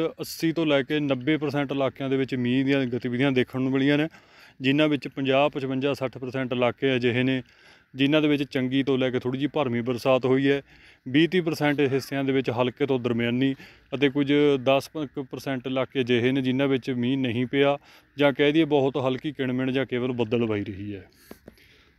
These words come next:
ਤੇ ਹੁਣ ਗੱਲ ਕਰੀਏ ਆਪਾਂ ਅੱਜ ਰਾਤ ਦੀ, ਤਾਂ ਅੱਜ ਰਾਤ ਦੇ ਵੇਲੇ ਮੌਸਮ ਦੇ ਵਿੱਚ ਥੋੜ੍ਹਾ ਜਿਹਾ ਪਿਛਲੇ ਰਾਤ ਦੇ ਮੁਕਾਬਲੇ ਸੁਧਾਰ ਰਹੂਗਾ, ਕਿਉਂਕਿ ਜਿਹੜਾ ਵੱਡਾ ਤਕੜਾ ਸਿਸਟਮ ਸੀ ਉਹ ਹੁਣ ਕਮਜ਼ੋਰ ਪੈ ਚੁੱਕਿਆ ਹੈ ਤੇ ਹਲਕੀ ਫੁਲਕੀ ਬੱਦਲਬਾਈ ਬਣੀ ਰਹੂਗੀ। ਅੱਧੀ ਰਾਤ ਤੋਂ ਬਾਅਦ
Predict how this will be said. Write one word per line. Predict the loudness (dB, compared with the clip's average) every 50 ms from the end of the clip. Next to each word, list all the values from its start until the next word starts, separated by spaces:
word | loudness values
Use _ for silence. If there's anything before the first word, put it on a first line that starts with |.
| -20 _ _ _ _ _ _ _ _ _ _ _ _ _ _ _ _ _ _ _ _ _ _ _ _ _ _ _ -20 -20 -20 _ _ _ -20 -10 _ 2
ਤੇ | 4
ਹੁਣ | 4 6 4 4
ਗੱਲ | 4 2 2 2
ਕਰੀਏ | 0 0 2 4 4 4
ਆਪਾਂ | 4 2 -2 -4 -6 -4 -4 -4 -4 -6 -8 _ _ -20 -20 _ _ _ _ -8
ਅੱਜ | -4 0 2
ਰਾਤ | 4 6 6 4 2 0
ਦੀ, | -2 -2 -4 -2
ਤਾਂ | -2 -2 -2
ਅੱਜ | -2 -2 0
ਰਾਤ | 0 2 2 2 2
ਦੇ | 2 0 2
ਵੇਲੇ | 2 2 2 2 2
ਮੌਸਮ | 0 -2 -2 -4 -2 -2 -2
ਦੇ | -2 -2
ਵਿੱਚ | -2 -4 -6
ਥੋੜ੍ਹਾ | -8 -8 -6 -2 0 0
ਜਿਹਾ | 0 0 -2 -4
ਪਿਛਲੇ | -4 -4 -2 0 2 2 4 4 4
ਰਾਤ | 4 2 0 0 -2
ਦੇ | -6 -4
ਮੁਕਾਬਲੇ | -4 -2 0 0 0 0 2 2 2 0 0 -2
ਸੁਧਾਰ | -4 -2 0 4 4 4 4 2
ਰਹੂਗਾ, | 0 -2 -2 0 0 0 -2 -2 _ _ _ _ _ _ -20 -20 _ -6
ਕਿਉਂਕਿ | -4 2 4 4
ਜਿਹੜਾ | 6 6 4 4 2
ਵੱਡਾ | 0 0 0 -2 -2
ਤਕੜਾ | -2 -2 -2 -2 -2 -2
ਸਿਸਟਮ | -2 -2 -4 -4 -6 -8 -6
ਸੀ | -4 -4
ਉਹ | -2
ਹੁਣ | -2 -2 -4 -2
ਕਮਜ਼ੋਰ | -2 -2 0 2 2 2 2
ਪੈ | 2 0 0 0
ਚੁੱਕਿਆ | -2 -4 -6 -4 -2 0 0
ਹੈ | 0 -2 -2 -6 -10 -20 -20 -20 -20 _ _ -4
ਤੇ | 2 4 4 4 4
ਹਲਕੀ | 4 2 0 0 0 -2 -2
ਫੁਲਕੀ | -2 -2 -4 -2 -4 -2
ਬੱਦਲਬਾਈ | -2 -2 -2 0 0 0 0 0 0
ਬਣੀ | 0 0 0 0
ਰਹੂਗੀ। | 0 0 0 0 2 0
ਅੱਧੀ | 0 2 2 0
ਰਾਤ | 0 0 -2 -2
ਤੋਂ | -4 -2
ਬਾਅਦ | 0 2 2 2 0